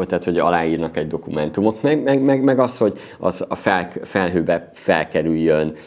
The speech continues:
ö, meg hasonló dolgok, úgyhogy a Xeroxnak valójában átalakult a modellje. Itt van is egy ilyen jó kis infoanyagaim, hogy, ö,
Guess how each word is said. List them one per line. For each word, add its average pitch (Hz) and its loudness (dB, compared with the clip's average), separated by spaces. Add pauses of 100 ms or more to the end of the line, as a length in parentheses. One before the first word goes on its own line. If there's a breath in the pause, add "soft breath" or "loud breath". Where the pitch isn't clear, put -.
(160 loud breath)
ö, 85 0
meg 90 0
hasonló 82 2
dolgok, 135 2
úgyhogy 123 2
a 123 2 (200 loud breath)
Xeroxnak 120 2
valójában 95 2
átalakult 82 -2
a 95 0
modellje. 73 0
Itt 78 -4
van 110 2
is 87 -4
egy 82 -2
ilyen 80 -2
jó 82 0
kis - -16 (380 loud breath)
infoanyagaim, 104 2 (320 loud breath)
hogy, 90 2
ö, 90 4